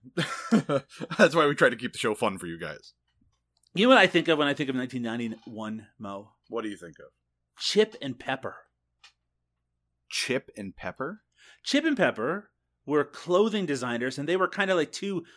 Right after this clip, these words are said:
Speaker 2: surfer dudes. And
Speaker 1: Oh.
Speaker 2: they made those, those shirts that if you, uh, put your hand up against them, they would change color from the heat of your
Speaker 1: Oh,
Speaker 2: hand.
Speaker 1: yeah, yeah, yeah, yeah, yeah, yeah, yeah. What, what was that shit called?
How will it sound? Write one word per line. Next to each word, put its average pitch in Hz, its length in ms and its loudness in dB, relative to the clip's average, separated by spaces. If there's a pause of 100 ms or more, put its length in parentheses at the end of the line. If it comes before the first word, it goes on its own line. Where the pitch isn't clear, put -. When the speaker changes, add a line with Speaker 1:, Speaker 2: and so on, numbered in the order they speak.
Speaker 2:
surfer 196 460 2
dudes. 110 520 -6 (320)
And 160 160 2
Speaker 1:
Oh. - 20 -4
Speaker 2:
they 180 160 4
made 202 240 4
those, 160 300 4
those 143 200 0
shirts 220 420 4
that 143 140 2
if 139 160 -2
you, 151 280 -4
uh, 117 340 0
put - 180 -4
your 147 140 0
hand 139 300 -2
up 135 120 -4
against 143 340 -4
them, 175 140 -6
they 147 100 0
would 123 100 -2
change 135 300 -8
color 160 340 -6 (160)
from - 100 -6
the 156 60 6
heat 196 60 12
of 247 400 10
your 175 100 10
Speaker 1:
Oh, 143 40 6
Speaker 2:
hand. 151 180 4
Speaker 1:
yeah, 190 100 6
yeah, 196 160 4
yeah, 196 160 4
yeah, 190 180 2
yeah, 190 200 2
yeah, 180 120 -2
yeah. 180 220 0
What, 160 240 -2
what 190 120 -10
was 190 120 -10
that 156 120 -6
shit - 200 -10
called? 92 420 -14